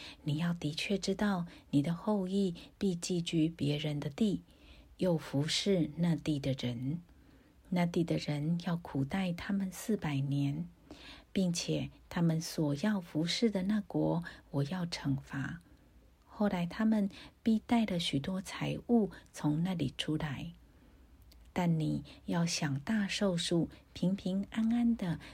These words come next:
归到你列祖那里，被人埋葬。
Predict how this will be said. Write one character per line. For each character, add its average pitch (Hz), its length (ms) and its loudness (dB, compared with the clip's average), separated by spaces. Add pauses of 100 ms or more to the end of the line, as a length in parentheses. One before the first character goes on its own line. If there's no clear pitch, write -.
(140)
归 170 180 6
到 170 220 0
你 147 260 -2
列 185 220 -2
祖 160 180 -8 (140)
那 160 100 -2
里， 139 220 -4 (260)
被 165 160 2
人 139 380 -2
埋 131 320 -2
葬。 185 260 -2